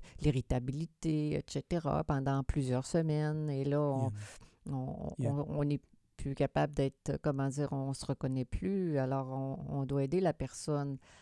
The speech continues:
Speaker 1: à, à corriger qu'est-ce qui induit et à
Speaker 2: Il y a
Speaker 1: donner un
Speaker 2: tout
Speaker 1: sens.
Speaker 2: un monde, euh, tout un monde. Puis m-, moi, je me, je sens qu'on a, la façon qu'on fonctionne, j'ai tellement confiance que je crois beaucoup en la parole.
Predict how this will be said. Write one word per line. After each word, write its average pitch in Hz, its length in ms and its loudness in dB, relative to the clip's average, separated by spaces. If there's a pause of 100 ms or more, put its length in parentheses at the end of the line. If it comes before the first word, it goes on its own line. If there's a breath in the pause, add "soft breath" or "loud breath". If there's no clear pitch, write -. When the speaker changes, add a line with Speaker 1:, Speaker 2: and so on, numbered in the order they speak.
(160 loud breath)
Speaker 1:
à, 131 480 -2 (500)
à - 120 -12 (100)
corriger 143 600 0
qu'est-ce - 280 -6
qui - 120 -8
induit 135 800 -4
et 131 60 2
à 131 60 2
Speaker 2:
Il 127 60 0
y 139 40 2
a 143 60 2
Speaker 1:
donner 139 120 0
un 131 40 0
Speaker 2:
tout 131 180 0
Speaker 1:
sens. 131 140 0
Speaker 2:
un 117 240 4
monde, 120 540 0
euh, 104 360 -2 (240)
tout 180 240 -2
un 120 160 0
monde. 135 320 0
Puis 127 140 0
m-, 110 240 0
moi, 127 200 2
je 131 80 2
me, 117 180 2
je - 200 -14
sens 151 260 2
qu'on 117 260 0
a, 113 240 0 (520 soft breath)
la 131 160 -2
façon 151 320 0
qu'on 135 160 0
fonctionne, 123 480 -2
j'ai 117 100 -2
tellement 127 380 -2
confiance 131 600 -2
que 117 100 -4
je 120 120 -2
crois 120 260 -2
beaucoup 117 300 -4
en 123 100 0
la 107 180 0 (120)
parole. 113 720 2